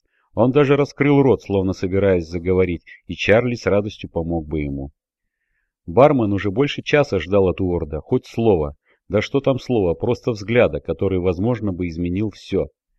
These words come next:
Он чуть ли не молил Уорда об этом, но тот лишь бросил мелочь на стойку.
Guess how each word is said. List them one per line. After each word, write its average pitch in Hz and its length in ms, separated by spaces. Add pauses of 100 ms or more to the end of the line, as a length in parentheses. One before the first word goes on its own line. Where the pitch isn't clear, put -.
(280)
Он 113 160
чуть 139 240
ли 127 120
не 135 80
молил 139 340
Уорда 82 400
об 78 120
этом, 73 260 (400)
но 107 140
тот 202 260
лишь 92 160
бросил 104 380
мелочь 98 400
на 87 80
стойку. 76 500